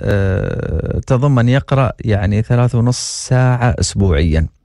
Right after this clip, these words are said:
واعتبر الباحثون أن نتائج الدراسة استثنائية بعدما أوضحت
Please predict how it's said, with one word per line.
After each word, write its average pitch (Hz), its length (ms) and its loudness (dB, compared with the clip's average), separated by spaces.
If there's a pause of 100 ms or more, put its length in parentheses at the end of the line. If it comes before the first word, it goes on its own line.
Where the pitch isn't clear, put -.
(560)
واعتبر 165 460 2
الباحثون 123 420 0
أن 95 240 2
نتائج 104 340 0
الدراسة 110 420 0
استثنائية 107 680 0
بعدما 95 420 2
أوضحت 101 420 0